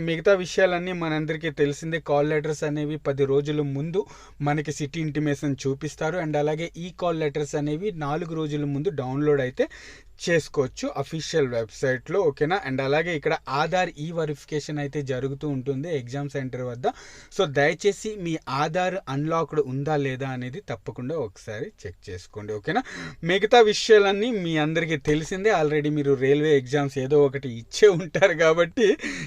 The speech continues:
ఈ వీడియో ఇక్కడే ఎండ్ చేస్తున్నాను. చాలా సంతోషంగా, చాలా హ్యాపీగా అయితే ఉంది. అనుకున్నట్టే కోర్టు కేసుతో సంబంధం లేకుండా ఎగ్జామ్ డేట్స్ రిలీజ్ చేసేస్తాడు అని మన అన్న ఈ రోజు అయితే డేట్స్ అయితే వచ్చేసాయి, ఓకేనా? ఇది గైస్,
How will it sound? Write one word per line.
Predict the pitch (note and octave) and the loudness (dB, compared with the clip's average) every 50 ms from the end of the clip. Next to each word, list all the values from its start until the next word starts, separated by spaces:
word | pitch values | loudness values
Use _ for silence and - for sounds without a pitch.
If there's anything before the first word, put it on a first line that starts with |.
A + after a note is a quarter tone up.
| - D3+ D#3 | -4 0 0
ఈ | D#3 D3 D#3+ | 0 0 0
వీడియో | E3+ E3 F#3 G3+ G#3 F3 C#3 | -2 6 8 10 10 10 6
ఇక్కడే | - - D#3+ D#3 G3+ G3+ D3 C3+ | 2 2 4 6 6 6 6 4
ఎండ్ | C#3+ C#3 C3+ - | 2 0 4 6
చేస్తున్నాను. | D3+ C#3+ C#3 - - D3 C#3 C#3 C3+ D3 F#3+ G3 - D#3 | 6 6 6 4 0 -2 -2 0 -2 -2 -4 -4 -2 0
చాలా | C#3 C#3 D3+ D#3+ D3 - C#3+ | 2 2 2 0 0 -2 -2
సంతోషంగా, | C3+ C#3 C#3 E3 D#3 D3 E3+ D#3+ E3+ E3 - | -2 -2 0 -2 -2 -2 -2 -4 -6 -6 -4
చాలా | C#3+ C3+ B2+ G2+ A2+ | -6 -6 -6 -6 -6
హ్యాపీగా | A#2+ B2+ B2 - D#3 D3+ C#3+ D#3+ D3+ C3+ C3 | -6 -6 -4 -2 -2 0 2 2 2 2 0
అయితే | B2+ D3 C#3+ B2+ | -2 -2 -2 -2
ఉంది. | B2+ B2 B2+ A#3 C#4 - - - - - - B2+ B2+ | -2 -2 -4 -4 -6 -6 -12 -20 -20 -10 -4 0 0
అనుకున్నట్టే | D3+ D#3 C#3+ E3+ F3 E3+ E3 D#3 C#3+ - A3+ D4+ - - - - D3+ - - - D#3+ | 0 0 0 0 0 2 0 2 6 6 6 6 4 0 -10 -16 -18 -20 -6 2 6
కోర్టు | F3+ G3+ - A3 F#3+ G3 | 6 6 6 6 6 6
కేసుతో | F#3+ F#3+ F#3 - G3+ F#3 - E3+ | 6 6 6 4 2 4 4 4
సంబంధం | D3+ D3+ D#3 D#3+ E3 E3 D#3+ D#3 D3+ D3+ | 2 4 4 2 2 2 2 4 6 6
లేకుండా | D3+ C#3+ C#3 D#3 D3 - B3 G#3+ D3+ | 6 6 6 4 4 6 6 6 4
ఎగ్జామ్ | C#3+ C3+ D#3 D#3 D#3 D3 | 4 2 0 2 4 4
డేట్స్ | D3+ C#3 - - C#3+ C3+ | 4 4 4 2 2 2
రిలీజ్ | C#3 D#3 E3 D#3 - - E3 | 2 0 -2 -4 -2 2 4
చేసేస్తాడు | D3+ D3+ C#3+ - D#3 D3 - - - D#3+ D3+ D3+ D3 D3+ E3 F3+ F3 D#3+ | 4 6 6 6 4 4 4 2 2 2 4 6 6 6 6 6 4 4
అని | D#3 D3+ C#3+ C#3+ | 4 2 2 2
మన | C#3 C3+ C3 B2+ B2+ C3 | 2 2 2 2 2 2
అన్న | D3+ E3+ G3+ A3+ D#4 - - - - - - - - - - D#3 | 4 6 6 6 6 4 0 -10 -20 -20 -20 -20 -18 -10 -4 0
ఈ | C#3+ C#3+ | 4 8
రోజు | C#3+ C#3+ C#3+ D3 | 8 8 8 8
అయితే | C#3+ C#3+ C#3 C#3+ C#3+ C3+ | 6 6 6 2 2 2
డేట్స్ | C3+ C3+ B2+ - - B2+ | 2 2 2 0 0 0
అయితే | B2 C#3 G#3 C4 G#3+ G#2+ | 2 2 2 2 2 0
వచ్చేసాయి, | G2 - - - A2 G2+ F#2+ - G#2 G#2 G#2+ A2+ B2 C3 | -2 -4 -6 -8 -8 -8 -6 -8 -6 -4 -2 0 0 0
ఓకేనా? | C#3 - E3 F3 B3 C#4 - - - - - - F#3+ | 0 0 0 0 0 0 -2 -8 -14 -12 -4 -2 2
ఇది | G#3 B3+ B3 | 4 6 8
గైస్, | B3 B3+ B3+ - | 8 8 8 6